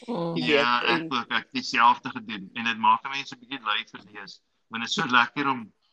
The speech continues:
Speaker 2: Ja.
Speaker 1: Ek slaap. Sodra ek dit aan sit en ek 'n storie in my kop hoor, slaap ek, wat gewoonlik gevaarlik is as jy bestuur,
Speaker 3: Ek en,
Speaker 1: hè.
Speaker 3: ek en my vrou het twee keer Saskatoon toe gery, daar in Kanada. Hier
Speaker 2: Ja.
Speaker 3: van,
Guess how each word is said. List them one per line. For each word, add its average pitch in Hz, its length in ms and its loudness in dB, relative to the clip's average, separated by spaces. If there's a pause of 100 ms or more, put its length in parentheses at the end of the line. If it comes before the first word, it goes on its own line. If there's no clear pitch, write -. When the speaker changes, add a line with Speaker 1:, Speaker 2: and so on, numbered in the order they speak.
(100)
Speaker 2:
Ja. 156 360 6
Speaker 1:
Ek - 200 6
slaap. 220 600 0 (280)
Sodra 208 340 -10
ek 220 80 -14 (120)
dit 247 100 0
aan 214 140 -14
sit 220 220 -20
en 214 260 -14
ek 185 140 -16
'n 190 60 -18
storie 214 320 2
in 226 60 -10
my 185 140 2
kop - 240 -12
hoor, 202 120 -10
slaap 185 400 -4
ek, - 160 -18
wat 160 120 -20 (140)
gewoonlik 190 280 -12
gevaarlik 202 580 2
is 196 100 -12
as - 200 4
jy 170 80 -8
bestuur, 190 400 -4 (100)
Speaker 3:
Ek 277 80 -4
en, 165 100 -2
Speaker 1:
hè. 170 140 -12 (220)
Speaker 3:
ek - 100 -8
en 143 80 -2
my 139 100 0
vrou 131 360 -2
het 127 180 -6
twee 135 240 -6
keer 135 320 -10
Saskatoon 127 720 -6
toe 127 120 -12
gery, 101 300 -12 (460)
daar 113 200 4
in 117 140 -6
Kanada. 123 480 2 (300)
Hier 220 200 8
Speaker 2:
Ja. 175 240 6
Speaker 3:
van, 226 120 -6